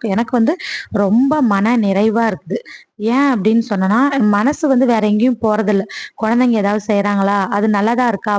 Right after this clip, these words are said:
பாசிட்டிவா இருக்கா, அ, நம்ம வீடியோ எடுத்து போடுவோம், நாலு பேத்துக்கு தெரியட்டும் நம்ம குழந்தைங்க அப்படிங்கிற எண்ணம் தான் வருது. அ, நம்ம சேனல்ல வர வீடியோஸ் உங்களுக்கு பிடிச்சிருந்துச்சுன்னா ஜெனியின் உலகம்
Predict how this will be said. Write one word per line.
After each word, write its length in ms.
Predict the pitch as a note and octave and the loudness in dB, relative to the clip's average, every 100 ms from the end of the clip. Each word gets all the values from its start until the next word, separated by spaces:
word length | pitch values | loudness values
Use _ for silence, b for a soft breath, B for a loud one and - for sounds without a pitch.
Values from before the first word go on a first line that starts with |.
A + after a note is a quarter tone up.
| G3 | -2
பாசிட்டிவா 500 | A3 - B3+ A#3+ A#3+ | -4 -2 -2 0 0
இருக்கா, 300 | G3+ - G#3+ - B B B A#3 | -2 -4 -6 -6 B B B -4
அ, 100 | G3+ | 0
நம்ம 200 | G#3 G3+ | 0 2
வீடியோ 320 | F#3+ A3+ A#3 | 2 2 2
எடுத்து 280 | G3 - - | 0 -6 -4
போடுவோம், 420 | G3+ G3 F#3 F#3+ | -2 0 0 -2
நாலு 300 | F#3 G3 A#3 A#3+ | -2 -2 -2 0
பேத்துக்கு 320 | A#3+ A#3+ A#3 G#3+ | -2 -2 -4 -2
தெரியட்டும் 420 | G3+ G#3 G#3 G3 | 0 0 0 0
நம்ம 160 | F#3+ F#3+ | 0 -2
குழந்தைங்க 440 | F#3+ G3 G3 F#3+ G3 - B B B | 0 0 0 2 0 -4 B B B
அப்படிங்கிற 580 | G3+ - A3+ A3+ G#3+ | -4 0 0 2 0
எண்ணம் 260 | F#3 F#3+ G3 | -2 0 0
தான் 180 | G3+ G3 | 0 0
வருது. 300 | F3+ E3 A#3 - B B _ A3 | -2 0 -2 -4 B B _ -4
அ, 240 | G#3+ G3+ | -2 0
நம்ம 340 | G3 G#3 A#3+ C#4+ D4 | 0 2 2 0 -2
சேனல்ல 460 | A3 A3 B3 A#3+ | 0 2 2 0
வர 220 | A3+ A3 | 0 0
வீடியோஸ் 540 | F#3+ G3 A3 A3+ A#3 A#3 | 0 0 0 0 0 -2
உங்களுக்கு 400 | G#3 G3 G3 - | -2 0 -2 -4
பிடிச்சிருந்துச்சுன்னா 880 | - G3+ - G#3+ G3 - G3 F3+ B3+ D#4+ - B B B _ _ - | -4 -2 0 0 0 -2 -4 0 -2 -4 -10 B B B _ _ 0
ஜெனியின் 640 | G3+ D#3 G#3 A3 C4 C4 | 0 2 2 4 4 2
உலகம் 460 | A#3 G3 F#3 G3 | 2 2 0 0